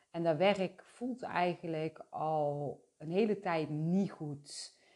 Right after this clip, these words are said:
En je intuïtie geeft heel duidelijk aan, ehm, ja, dat je iets nieuws wil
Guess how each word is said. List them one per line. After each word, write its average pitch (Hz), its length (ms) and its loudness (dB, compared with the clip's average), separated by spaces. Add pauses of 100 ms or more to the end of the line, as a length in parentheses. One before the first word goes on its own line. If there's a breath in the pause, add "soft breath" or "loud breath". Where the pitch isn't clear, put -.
(120 soft breath)
En 160 180 -4
je 160 60 -4
intuïtie 175 600 -4
geeft 170 300 -4
heel 180 260 0
duidelijk 160 600 -2
aan, 185 540 2 (500 soft breath)
ehm, 160 560 -4 (160)
ja, 147 560 0
dat 180 280 -4
je 180 80 -10
iets 196 220 -6
nieuws 202 560 4
wil 127 600 -2